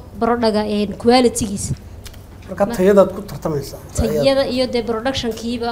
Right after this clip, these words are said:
Speaker 1: oo dee iyo unique-nimadaas, unique-ga uu yahay business-kaas.
Speaker 2: Way, su-aasha labaad, mashruucaaga, eh, markii aad aasaastay, raasamaal baa kaaga baxay ama hanti madaxeed? Intee in leeg bu-, eh, muddo intee leeg buu ku soo celiyey? Kharashkii ku baxay,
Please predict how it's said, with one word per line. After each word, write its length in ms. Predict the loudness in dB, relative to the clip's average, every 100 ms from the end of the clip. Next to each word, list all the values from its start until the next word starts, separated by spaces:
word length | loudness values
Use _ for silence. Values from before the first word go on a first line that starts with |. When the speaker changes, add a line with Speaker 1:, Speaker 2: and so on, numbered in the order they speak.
| -6
Speaker 1:
oo 120 | -6
dee 260 | -6 -6 -8 -6
iyo 320 | -4 -4 -2
unique-nimadaas, 600 | -2 -2 -2 -2 -6 -10 -14 -18 -18 -14 -10
unique-ga 340 | -8 -6 -6 -8
uu 120 | -10
yahay 180 | -10 -10
business-kaas. 540 | -12 -12 -14 -14 -16 -16 -16 -18 -18 -12
Speaker 2:
Way, 200 | -8 -8 -8 -14
su-aasha 400 | 0 2 4 2
labaad, 320 | 4 2 2 -8 -16 -18 -18 -18 -16
mashruucaaga, 640 | -12 -4 0 2 0 -4 -10 -14 -12
eh, 180 | -12 -10
markii 260 | -8 -8 -6
aad 160 | -8 -8
aasaastay, 520 | -12 -12 -12 -10 -10 -12 -16 -18 -18 -16
raasamaal 380 | -14 -10 -6 -4
baa 120 | -4
kaaga 240 | -4 -4 -6
baxay 280 | -6 -6 -6 -12 -18 -18 -18 -16 -16 -16
ama 160 | -8 -4
hanti 260 | -2 -2 2
madaxeed? 440 | 2 2 -4 -10 -14 -18 -16 -16 -16 -16 -16 -18 -18 -20 -18 -18 -18 -10
Intee 300 | -10 2 4
in 60 | 6
leeg 140 | 4 2
bu-, 100 | 0
eh, 260 | 2 2 0
muddo 220 | 0 0
intee 220 | 0 2
leeg 160 | 0 0
buu 80 | -4
ku 80 | -6
soo 160 | -4
celiyey? 340 | -2 -2 -6 -10
Kharashkii 360 | -4 -4 -4 -8
ku 60 | -8
baxay, 280 | -8 -8